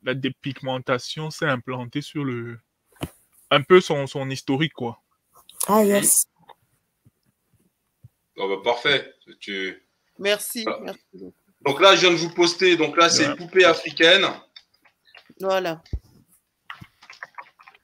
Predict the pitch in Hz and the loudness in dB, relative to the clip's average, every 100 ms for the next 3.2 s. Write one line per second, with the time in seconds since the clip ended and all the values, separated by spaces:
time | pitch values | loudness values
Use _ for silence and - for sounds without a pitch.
0 | - - 123 135 147 156 156 143 139 143 | -16 -6 -6 2 4 6 6 4 2 2
1 | 135 147 147 170 170 170 - 185 151 151 | 2 2 2 4 4 2 -4 -4 2 4
2 | 147 - 165 151 - 143 - 147 - 135 | 6 6 6 4 -2 0 2 2 2 2
3 | 139 170 | 4 4